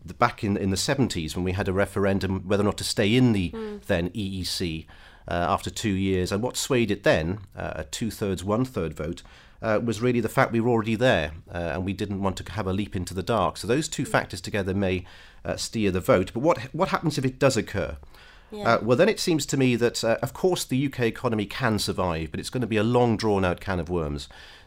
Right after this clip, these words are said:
Speaker 1: The only real
Speaker 2: Mm.
Speaker 1: precedent we had was, was Greenland, uh, in the mid eighties,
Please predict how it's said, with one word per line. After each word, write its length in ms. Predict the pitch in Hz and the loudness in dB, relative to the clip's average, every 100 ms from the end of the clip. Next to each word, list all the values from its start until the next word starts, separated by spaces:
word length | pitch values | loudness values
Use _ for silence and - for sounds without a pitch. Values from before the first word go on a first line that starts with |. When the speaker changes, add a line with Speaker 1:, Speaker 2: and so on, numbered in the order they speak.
| - | -6
Speaker 1:
The 140 | 92 127 | 2 4
only 180 | 165 | 4
real 220 | 117 131 117 | 4 2 2
Speaker 2:
Mm. 80 | |
Speaker 1:
precedent 420 | - 135 113 95 - | 0 -2 0 -2 -2
we 100 | 85 | -4
had 280 | 95 85 | -2 -2
was, 240 | 85 90 90 | -2 -2 -2
was 120 | 104 | -4
Greenland, 540 | 110 123 139 82 73 - - | 0 0 2 0 -4 -10 -6
uh, 160 | 90 80 | -4 -2
in 180 | 92 92 | -2 0
the 40 | |
mid 160 | 92 95 | 0 2
eighties, 480 | 98 98 90 78 | 0 -2 -6 -8